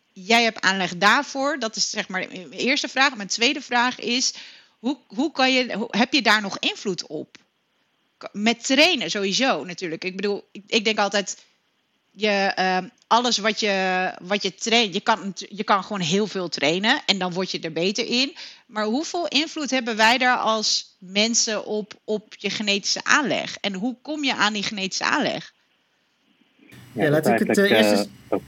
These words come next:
Speaker 3: Ja. Ik wou zeggen, ik pak het eerste stukje op, dan, eh, d-, doet Henry het
Speaker 2: Ja,
Speaker 3: tweede.
Speaker 2: is goed. Ja.
Speaker 3: Dat, eh, eh, w-, wat, ja, zeg maar, het, het stukje gene-, eigenlijk hoe, als we, als we op zoek gaan naar, eh,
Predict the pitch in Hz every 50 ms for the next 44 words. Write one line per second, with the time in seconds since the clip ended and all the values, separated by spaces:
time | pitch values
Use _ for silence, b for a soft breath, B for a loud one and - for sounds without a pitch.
0 | - - - - - - - - - - - - B B B B B 156 165 180
1 | 180 165 190 180 175 170 165 - - - - 175 175 175 185 180 - - - -
2 | 185 175 175 175 175 160 - 165 156 156 160 156 156 156 151 - - - - 160
3 | - 143 156 170 160 151 143 143 147 160 170 170 180 220 240 156 - - - -
4 | - - - - - - - 147 139 - - - - - 147 147 143 151 151 143
5 | 143 139 139 143 143 - - - - - 143 147 139 156 160 160 165 165 165 165
6 | 165 170 160 156 175 175 - 165 170 143 - 190 190 175 160 147 147 143 185 180
7 | 180 175 175 - - 190 190 - - - 196 196 185 175 190 180 185 185 - 180
8 | 165 160 - 190 190 190 190 190 196 196 190 190 175 185 185 185 185 180 180 175
9 | 185 180 175 175 - 233 226 - - 175 165 170 165 160 156 156 147 - - -
10 | 165 160 156 156 156